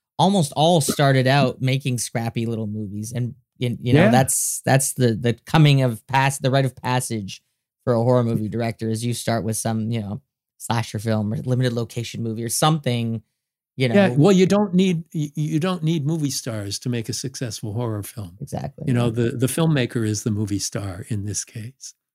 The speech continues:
Speaker 1: Yeah, and it, it, it, it's funny to, to look at from the standpoint of that sort of, you know, approach that a genre director can take that I think other filmmakers, you know, you can't, I think it's really tough to do a comedy or a drama without stars and, and, and,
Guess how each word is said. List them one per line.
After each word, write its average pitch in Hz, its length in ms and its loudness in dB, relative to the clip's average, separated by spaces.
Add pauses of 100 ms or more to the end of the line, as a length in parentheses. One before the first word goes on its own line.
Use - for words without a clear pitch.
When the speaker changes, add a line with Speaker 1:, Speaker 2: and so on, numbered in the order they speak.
(320)
Speaker 1:
Yeah, 160 220 6
and 151 100 2 (180)
it, - 140 -14 (220)
it, - 160 -18
it, - 240 -12
it's 156 160 -2
funny 208 400 0
to, 196 160 -2
to 180 80 2
look 180 260 4
at 147 240 0
from 143 240 0
the 135 80 0
standpoint 135 540 2
of 117 120 -2
that 120 200 2
sort 120 200 0
of, 113 280 0
you 127 140 -2
know, 113 260 -2 (500)
approach 135 460 2
that 127 120 2
a 123 100 4
genre 120 420 0
director 117 360 -2
can 113 200 -2
take 113 260 0
that 113 100 -2
I 113 100 0
think 110 240 -4
other 120 220 -2
filmmakers, 123 600 -2
you 151 140 0
know, 143 40 4
you 160 160 2
can't, 196 340 0
I 165 140 4
think 185 180 -4
it's 165 140 -2
really 151 240 0
tough 139 360 0
to 135 100 -4
do 117 400 0 (840)
a 131 120 0
comedy 139 500 4
or 123 140 2
a 127 60 2
drama 131 420 2
without 117 320 0
stars - 520 -4
and, 117 200 -6
and, 117 260 -2
and, 113 300 -6